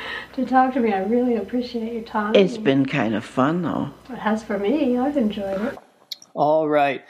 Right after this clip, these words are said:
Speaker 3: That was an archival interview with Catherine Robbins Clifford, one of the first women to hike the entire length of the Long Trail in Vermont.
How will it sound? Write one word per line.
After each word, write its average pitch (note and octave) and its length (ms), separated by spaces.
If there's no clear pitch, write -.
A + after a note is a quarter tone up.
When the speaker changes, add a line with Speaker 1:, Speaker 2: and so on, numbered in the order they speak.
Speaker 3:
That D3 180
was E3 160
an C3+ 240
archival F3+ 800
interview C#3 520
with A#2+ 260
Catherine G#3+ 580
Robbins D#3+ 560
Clifford, - 500
one D3+ 140
of C#3 120
the B2 80
first G3+ 420
women D#3 400
to C3 120
hike C#3+ 300
the C3+ 200
entire D#3 580
length C#3 480
of C3 160
the C3 100
Long A#2 300
Trail G#2+ 300
in B2 200
Vermont. - 540